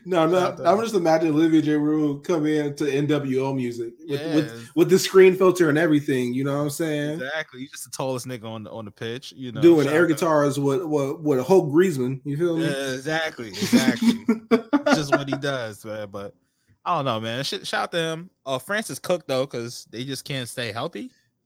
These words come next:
Speaker 1: Uh, yeah. Lucas Hernandez tore, ruptured his A C L.
Speaker 2: Cook.
Speaker 1: Uh,
Speaker 2: I know his club is pissed.
Speaker 1: Bruh,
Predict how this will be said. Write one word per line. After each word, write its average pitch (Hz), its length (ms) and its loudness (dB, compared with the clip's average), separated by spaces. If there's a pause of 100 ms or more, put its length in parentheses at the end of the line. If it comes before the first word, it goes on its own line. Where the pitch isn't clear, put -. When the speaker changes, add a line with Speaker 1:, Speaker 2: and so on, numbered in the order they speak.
(160)
Speaker 1:
Uh, 143 320 0
yeah. 151 300 4
Lucas 165 340 0
Hernandez 151 680 -2
tore, 180 340 6 (640)
ruptured 151 440 4
his 165 140 6
A 147 120 6
C 147 240 4
L. 147 480 2 (240)
Speaker 2:
Cook. 131 300 -8
Speaker 1:
Uh, 123 420 0 (260)
Speaker 2:
I 156 100 -6
know 156 120 -4
his 135 140 -6
club 110 280 -6
is 78 140 -16
pissed. - 920 -8
Speaker 1:
Bruh, 151 180 4